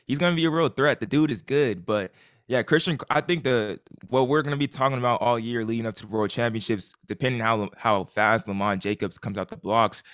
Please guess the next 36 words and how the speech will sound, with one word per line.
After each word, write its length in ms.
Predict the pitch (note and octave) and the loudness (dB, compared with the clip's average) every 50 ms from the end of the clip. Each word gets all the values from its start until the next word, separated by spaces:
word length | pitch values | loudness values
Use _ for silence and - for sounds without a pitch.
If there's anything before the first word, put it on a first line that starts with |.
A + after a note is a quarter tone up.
| - - - - - | -20 -20 -12 -6 -4
is 80 | A2+ | 0
gonna 220 | G2+ B2+ B2 A#2+ A2 | 2 4 4 4 4
be 120 | A#2+ A#2 | 2 0
Coleman 600 | - - - A#2 A2+ A#2 A2+ A2 G#2+ G#2+ G#2 G2 - _ - _ _ - | 0 0 -2 0 0 2 2 0 0 -2 -2 -4 -8 _ -20 _ _ -2
Romel, 560 | A2+ G#2+ G#2 G2 G2+ G#2+ G#2+ G#2 G2+ G2 F2+ - - - - - | 2 2 2 2 4 2 4 4 2 0 -2 -6 -12 -20 -18 -12
and 200 | - F2 F#3 F#3 | -8 -6 -6 -4
Curly. 460 | - - A2+ A2+ G#2 F#2 E2+ D2 - - | 0 2 2 2 2 2 -4 -8 -10 -8
Like, 220 | - G2 G2 F#2+ - | -4 -4 -4 -2 2
that's 280 | A#2+ A#2+ B2+ - - | 2 2 2 2 -2
gonna 180 | - A#2+ A2+ G#2+ | -6 -4 -4 -2
be 100 | G#2+ A2+ | -2 -2
the 80 | G#2 G2 | -2 -2
conversation. 880 | - G#2+ G#2+ G#2 F#2+ F#2 - - A2+ G#2+ G#2+ G2+ - - G#2+ G#2 G#2 - | 0 0 -2 0 -2 -2 -2 0 2 2 2 0 -2 -4 -2 -2 -2 -2
And 100 | A#2 C#3 | 0 0
then 100 | D3+ D3+ | 0 0
Siambe 680 | - - A#2 A2+ A#2 A#2 A#2+ A#2 A2 A2+ A2+ A2+ A2 G#2 | -2 -4 -2 0 2 2 2 2 2 2 2 2 2 2
and, 380 | F#2+ G2 G2+ G2+ G2+ G2 F#2+ - | 2 0 0 0 0 -2 -2 -2
uh, 240 | F#2 G2 F#2+ F#2 F2 - - _ _ _ - | -2 -2 -2 -2 -4 -6 -12 _ _ _ -2
my 100 | G2 G2 | -2 -2
man 260 | G2 G#2+ G#2+ G#2+ G#2 | 0 0 -2 -2 -4
from, 360 | F#2 - G2 F#2+ F2+ F2+ F2+ _ _ | -4 -6 -6 -6 -6 -8 -12 _ _
from 240 | - G#2 F#2 F2+ F2+ | -8 -8 -8 -8 -10
Kenya 380 | E2+ - - A2+ A#2 A2 G2+ F#2+ | -12 -10 -8 -6 -4 -4 -2 -4
as 160 | F#2 F2+ F#2 | -4 -4 -4
well 220 | F#2 F#2+ F#2+ F#2 | -6 -4 -4 -4
will 100 | F2+ F#2 F2+ | -6 -6 -6
probably 220 | F#2 F2+ F#2 F2 | -6 -6 -6 -6
be 100 | F2+ F#2+ | -6 -8
in 60 | F#2 | -8
the 80 | F#2 F#2 | -8 -8
conversation 420 | F2+ F2+ F2 E2+ F#2 F2 - F2+ | -8 -8 -8 -8 -10 -12 -12 -12
'cause 80 | F2+ - | -12 -10
they 100 | E2+ F#2+ F#2+ | -8 -8 -6
be 80 | F#2 | -6
running 180 | F#2 F#2 F#2+ F#2+ | -8 -8 -10 -8
good. 180 | - F#2+ F2+ | -8 -8 -8